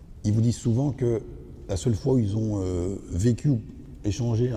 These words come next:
un peu longtemps avec des fils d'ouvriers ou des fils de paysans, c'était dans leur chambrée à l'armée. Cette expérience sociale ou sociologique n'est plus possible aujourd'hui pour les enfants ou les petits-enfants de ces messieurs. Hein, même si le service national universel est appelé à monter en puissance,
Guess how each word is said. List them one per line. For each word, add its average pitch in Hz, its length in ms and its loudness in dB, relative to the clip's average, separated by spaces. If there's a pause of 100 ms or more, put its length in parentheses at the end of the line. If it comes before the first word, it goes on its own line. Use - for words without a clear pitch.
un 110 80 0
peu 123 160 2
longtemps 120 300 0
avec 117 120 0
des 107 80 2
fils 123 240 0
d'ouvriers 113 540 2 (500)
ou 107 80 2
des 104 100 4
fils 127 200 0
de 113 80 0
paysans, 104 400 0
c'était 120 240 -2
dans 104 100 2
leur 92 160 0
chambrée 113 300 0
à 139 60 0
l'armée. 98 280 -2 (1200)
Cette 101 180 -2
expérience 107 480 -2
sociale 151 600 -2 (120)
ou 120 40 -6
sociologique 104 680 0 (760)
n'est 95 140 0
plus 123 160 0
possible 123 380 0
aujourd'hui 104 340 0
pour - 160 -4
les 98 140 2
enfants 135 240 -2
ou 131 40 0
les 117 100 0
petits-enfants 104 440 -2
de 113 60 0
ces 139 100 -2
messieurs. 104 320 -2 (720)
Hein, 71 160 -8
même 90 160 -4
si - 160 -4
le 98 80 -2
service 95 340 -2
national 95 400 -2
universel 95 540 -2 (580)
est 87 160 -4
appelé 104 240 -2
à 92 60 2
monter 92 240 0
en 90 80 0
puissance, 131 540 -4